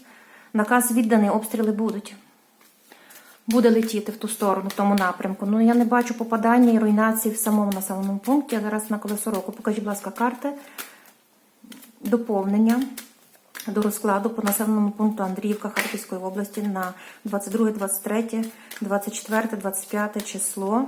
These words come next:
Так, з цього, з цього моменту по двадцять п'яте включно, чи будуть якісь прильоти, чи є якась небезпека життю людям в населеному пункті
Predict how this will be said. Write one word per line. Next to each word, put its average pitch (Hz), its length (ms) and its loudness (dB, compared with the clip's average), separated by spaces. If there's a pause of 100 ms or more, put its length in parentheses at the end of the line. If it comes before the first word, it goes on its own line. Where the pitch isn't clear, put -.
Так, 240 180 -6
з - 40 -10
цього, 208 200 -4
з - 140 -10
цього 208 260 -2
моменту 214 460 0
по 214 140 -8
двадцять 190 260 -8
п'яте 202 340 -6
включно, 226 380 -2
чи 226 140 -6
будуть 202 280 -6
якісь 208 220 -6
прильоти, 220 440 -4
чи 226 140 -10
є 196 100 -4
якась 202 240 -6
небезпека 196 520 -6
життю 233 440 -4 (320)
людям 226 320 2
в 233 40 4
населеному 190 520 -2
пункті 214 500 -2